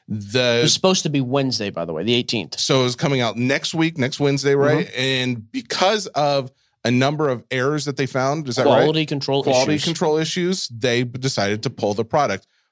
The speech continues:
Speaker 1: First off, I do think that's awesome that they at least took initiative to pull something and not send out something that was l-, subpar.
Speaker 2: Sure.
Speaker 1: Right? Like you, I would rather it not spend my money on something that is known to be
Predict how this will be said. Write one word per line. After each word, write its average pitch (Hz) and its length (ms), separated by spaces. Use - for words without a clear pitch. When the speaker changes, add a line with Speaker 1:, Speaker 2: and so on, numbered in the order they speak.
Speaker 1:
First 214 360
off, 123 140
I 117 60
do 117 160
think 117 160
that's 101 180
awesome 110 420
that 131 160
they 123 140
at 123 80
least 147 300
took 160 160
initiative 113 600
to 110 320
pull 135 240
something 123 380
and 120 220
not 113 320
send 117 260
out 104 240
something 104 320
that 101 60
was 98 200
l-, 107 80
subpar. 95 680
Speaker 2:
Sure. 170 360
Speaker 1:
Right? 110 280
Like 123 240
you, 156 340
I 165 140
would 202 160
rather 160 400
it 127 240
not 135 400
spend 143 260
my 131 120
money 131 340
on 117 180
something 123 280
that 117 260
is 127 240
known 139 440
to 147 200
be 123 520